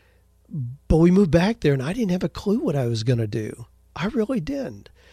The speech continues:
But I have always been very comfortable knowing that I could be dropped anywhere in the country and very quickly come up with things that I was going to do. Now, I know that I'm employable.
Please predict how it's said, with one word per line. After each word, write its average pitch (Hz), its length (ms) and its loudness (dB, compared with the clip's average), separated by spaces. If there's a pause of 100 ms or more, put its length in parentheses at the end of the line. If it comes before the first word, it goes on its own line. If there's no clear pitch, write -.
(320)
But 143 260 2 (680)
I 208 720 -2 (220)
have 139 200 -2
always 165 460 0
been 147 280 2
very 143 300 2
comfortable 131 840 -4 (360)
knowing 131 380 -2
that 127 120 -2
I 123 140 -2
could 131 160 -2
be 120 140 -2
dropped 117 420 -4
anywhere 123 440 -2
in 131 80 -8
the 131 80 -4
country 117 600 -6 (1080)
and 127 380 0
very 135 240 6
quickly 147 480 -2
come 131 240 -2
up 127 160 -2
with 120 120 -4
things 123 400 -4 (100)
that 117 100 -4
I 113 80 0
was 110 180 -4
going 113 260 -2
to 113 100 -6
do. 120 380 -8 (680)
Now, 127 140 0
I 135 80 2
know 170 200 4
that 170 140 2
I'm 135 340 2 (680)
employable. 120 840 -2